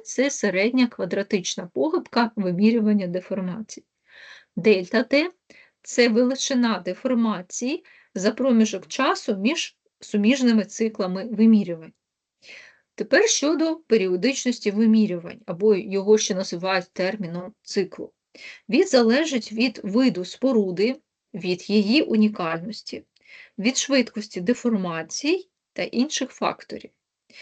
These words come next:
І при зведенні споруди, е, геодезичні спостереження проводять один-два рази у квартал, а вже в період експлуатації один-два рази на рік.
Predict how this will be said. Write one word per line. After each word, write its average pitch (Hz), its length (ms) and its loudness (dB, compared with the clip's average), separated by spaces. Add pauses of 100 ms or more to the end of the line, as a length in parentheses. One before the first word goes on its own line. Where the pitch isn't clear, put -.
(240)
І 214 80 -4
при 277 260 4
зведенні 226 500 4
споруди, 208 560 -6
е, 151 120 -12 (160)
геодезичні 214 920 0
спостереження 220 1000 0 (540)
проводять 262 880 0
один-два 233 640 2
рази 226 540 0
у - 100 -10
квартал, 202 600 -2 (580)
а 196 80 -2
вже 214 180 4
в 214 120 0
період 294 460 2
експлуатації 233 920 -2 (280)
один-два 233 800 0
рази 202 580 0
на 220 180 6
рік. - 360 -4